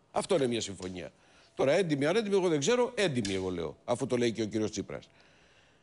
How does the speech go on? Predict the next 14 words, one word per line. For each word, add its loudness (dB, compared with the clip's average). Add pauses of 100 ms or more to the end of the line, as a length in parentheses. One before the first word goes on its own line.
(160)
Τι 2
θα 0
περιλαμβάνει 2
αυτή 0
η 4
έντιμη 2
συμφωνία, 2
λοιπόν, 0 (340)
στην 2
οποία 4
μου 0
λέτε 2
ότι, 0 (640)
ε, 2